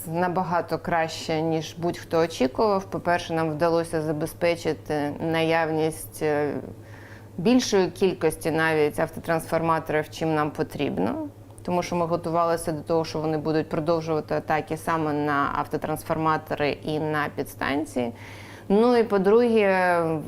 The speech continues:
вже добудовуються, там вже перший всюди є, е, рівень захисту, зараз добудовується там другий рівень захисту,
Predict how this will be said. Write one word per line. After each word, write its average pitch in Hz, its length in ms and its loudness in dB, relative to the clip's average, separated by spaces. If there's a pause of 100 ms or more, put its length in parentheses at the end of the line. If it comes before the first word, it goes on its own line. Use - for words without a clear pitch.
(420)
вже 185 440 2
добудовуються, 175 1500 2 (100)
там 147 380 -2
вже 156 260 -2 (140)
перший 170 500 0 (540)
всюди 254 500 4
є, 226 440 2 (720)
е, 180 720 2
рівень 202 320 4
захисту, 196 640 -2
зараз 185 320 0
добудовується 170 880 0
там 156 240 0
другий 165 440 2
рівень 160 300 2
захисту, 208 560 0